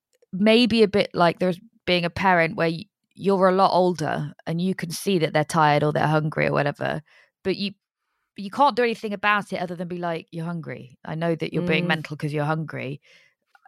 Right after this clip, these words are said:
Speaker 1: and, but still let them be because you're not them. So maybe
Speaker 2: Mm.
Speaker 1: it feels a bit like that. Like, you kind of know that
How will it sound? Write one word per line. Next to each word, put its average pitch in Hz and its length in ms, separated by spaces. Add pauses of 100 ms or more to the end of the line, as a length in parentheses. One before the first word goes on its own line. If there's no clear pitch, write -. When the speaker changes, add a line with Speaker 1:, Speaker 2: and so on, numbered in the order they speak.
(120)
Speaker 1:
and, 165 320 (580)
but 190 140
still 302 200
let 240 200
them 196 120
be 214 220
because 190 260
you're 196 100
not 196 200
them. 170 400 (400)
So - 180
maybe 277 380
Speaker 2:
Mm. - 140
Speaker 1:
it 226 100
feels 269 320
a 233 60
bit - 180
like 208 200
that. 214 180
Like, 180 140
you 247 100
kind 320 260
of 302 140
know 285 380
that 180 260